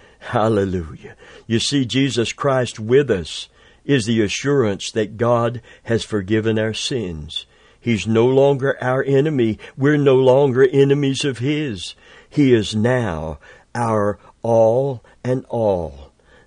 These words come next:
<laughs> Amen. He is now our ally. Someone has said, "We have a great enemy in the devil,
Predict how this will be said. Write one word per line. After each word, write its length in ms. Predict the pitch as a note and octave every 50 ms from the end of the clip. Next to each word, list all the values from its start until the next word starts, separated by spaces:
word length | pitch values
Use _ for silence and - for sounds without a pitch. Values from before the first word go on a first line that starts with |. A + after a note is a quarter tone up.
| _ - -
<laughs> 640 | - C#3 - - C3+ G#2+ - - - - - - -
Amen. 680 | B2+ A#2+ A2+ A#2 A2+ A2 A2+ A2+ G#2+ F#2+ E2+ E2+ F2 - - -
He 180 | - C#3 C3+ A#2+
is 220 | A2 G#2+ F#2+ F#2
now 400 | G#2 A2 A#2+ C3+ D3+ D3+ D#3 - -
our 260 | - B2+ C3 C#3 C#3 -
ally. 580 | - B2+ C3 D3 D#3+ C3+ G#2+ G2 E2+ D#2+ D2+ D2 - _ _ _ _ _ _ -
Someone 460 | - - D#3+ E3 D#3+ D3+ C#3+ B2+ A#2+
has 200 | G#2+ A2+ G2+ -
said, 480 | - - - C3 A#2+ A2+ G2+ E2+ E2 - _ - - _ _
"We 140 | - B2 C3+
have 180 | A#2 B2 A#2+ G#2+
a 80 | A2
great 480 | G2 F2 E2+ G#2+ A2+ A#2+ B2 B2 A#2+ - -
enemy 520 | - B2+ B2 A#2+ B2 A2+ G2 F#2 E2 D#2 - _ _ _ _ _ _ -
in 180 | B2+ B2 A2+
the 100 | G#2 G#2
devil, 520 | G2 G2 A2 A2 G#2 F#2 G2+ F2 D#2+ D2+